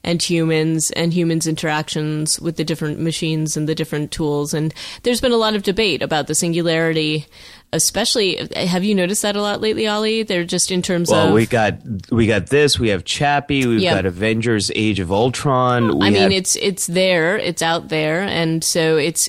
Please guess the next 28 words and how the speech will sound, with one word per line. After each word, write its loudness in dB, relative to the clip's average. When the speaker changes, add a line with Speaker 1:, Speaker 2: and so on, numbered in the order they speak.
Speaker 1:
interesting -2
that -4
this -2
film -2
is -2
there, 0
but -2
it's 0
dealing 2
with 0
the -2
subject -2
matter 0
in -2
a 0
pretty -2
unique 0
way. 0
Um, 0
and -2
also, 0
this 4
Speaker 2:
Yeah. 2
Speaker 1:
was 0
an 2
incredibly -2
low-budget -2
film -2